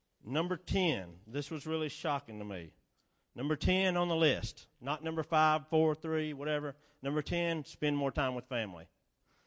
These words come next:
I wanna lose weight, but I don't wanna be with my family while I'm doing it. So, statistics about New Year's resolutions, uh, forty-five percent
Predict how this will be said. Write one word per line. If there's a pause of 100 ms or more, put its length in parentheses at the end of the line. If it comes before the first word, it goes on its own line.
(200)
I
wanna
lose
weight,
but
I
don't
wanna
be
with
my
family
while
I'm
doing
it. (1800)
So, (2500)
statistics
about (220)
New
Year's
resolutions, (400)
uh, (920)
forty-five
percent